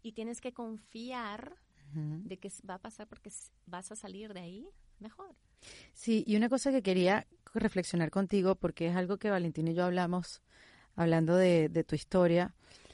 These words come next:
Speaker 2: es que tú decías como que hay que concentrarse más en el emprendimiento,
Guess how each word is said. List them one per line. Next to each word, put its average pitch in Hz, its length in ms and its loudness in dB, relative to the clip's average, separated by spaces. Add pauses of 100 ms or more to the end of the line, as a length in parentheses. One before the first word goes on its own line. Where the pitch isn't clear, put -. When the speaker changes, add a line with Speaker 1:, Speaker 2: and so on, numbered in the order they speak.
(260)
Speaker 2:
es 190 500 2 (1500)
que 233 120 2
tú 233 120 -2
decías 226 360 2
como 196 260 0
que 185 280 0 (100)
hay 202 160 2
que 247 220 -2 (100)
concentrarse 196 680 -2
más 208 680 0 (360)
en 208 160 2
el 196 120 4
emprendimiento, 180 1080 2